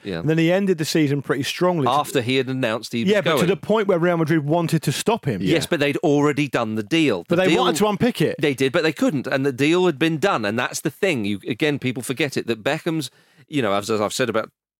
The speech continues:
Speaker 1: two times already, that his stock wasn't as high. And, and he made that move, and people thought, "Oh, right, that is a surprise." And then people started thinking, "Oh, well, well, surely he's got more in the tank. Surely he can do more in Europe." And Capello said, "Well, he's gone now. We can't
Speaker 2: But
Speaker 1: rely
Speaker 2: can
Speaker 1: on
Speaker 2: I ask
Speaker 1: him."
Speaker 2: one question for, of you,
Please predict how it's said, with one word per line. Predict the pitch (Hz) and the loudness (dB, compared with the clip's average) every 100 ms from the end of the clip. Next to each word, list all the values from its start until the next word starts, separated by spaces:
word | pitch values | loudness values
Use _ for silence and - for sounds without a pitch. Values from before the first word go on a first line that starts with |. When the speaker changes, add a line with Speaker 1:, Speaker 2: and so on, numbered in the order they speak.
| _ _ | _ _
Speaker 1:
two | 131 | -8
times | 117 139 110 110 | -4 -2 -2 0
already, | 107 104 | 0 0
that | 95 | -2
his | - | -6
stock | - 151 | -2 -2
wasn't | 131 131 | -2 -6
as | 117 | -4
high. | 95 85 - - _ _ | -2 -4 -6 -14 _ _
And, | 101 95 90 - | -4 -4 -6 -8
and | 95 | -6
he | 90 | -2
made | 104 156 165 | -2 -2 -2
that | 131 | -4
move, | 113 101 95 - | -2 -2 -2 -4
and | - 95 87 | -6 -6 -6
people | - 147 139 | -6 -6 -6
thought, | - 110 - | -4 -4 0
"Oh, | 214 | 2
right, | 170 196 95 | 2 0 0
that | 143 175 | 0 0
is | 139 | -2
a | |
surprise." | 117 123 110 95 | -6 -4 -2 -2
And | 107 120 | 0 -2
then | |
people | 139 131 | -2 -4
started | 139 104 | -4 -6
thinking, | 117 107 - | -6 -6 -6
"Oh, | 165 127 131 | -6 -4 -4
well, | 143 147 | -6 -8
well, | 151 | -6
surely | 151 254 262 | -2 2 2
he's | 165 | 0
got | 131 147 | -2 -2
more | 131 107 | 0 -2
in | |
the | 101 | -2
tank. | - 117 | -6 -2
Surely | - 196 | 0 2
he | 175 156 | 0 -2
can | 139 | -2
do | 123 | -2
more | 117 110 | 0 0
in | 104 | 0
Europe." | 107 101 - - - | -2 -4 -10 -20 -12
And | - 123 110 | -6 -6 -8
Capello | - 131 170 185 | -10 -4 -2 0
said, | 160 123 113 - - | 0 0 -2 -6 -6
"Well, | - | -2
he's | 123 147 | 0 0
gone | - 160 113 | 0 0 0
now. | 104 | 0
We | 104 | -2
can't | - 139 127 120 | -4 -2 -2 0
Speaker 2:
But | 123 | 0
Speaker 1:
rely | 123 | 2
Speaker 2:
can | 117 | 2
Speaker 1:
on | 208 | 2
Speaker 2:
I | 196 | 0
ask | 175 | 0
Speaker 1:
him." | 180 | 0
Speaker 2:
one | 190 185 | 0 0
question | 185 156 151 | -2 0 -4
for, | 156 | -4
of | 139 | 0
you, | 160 135 | 0 0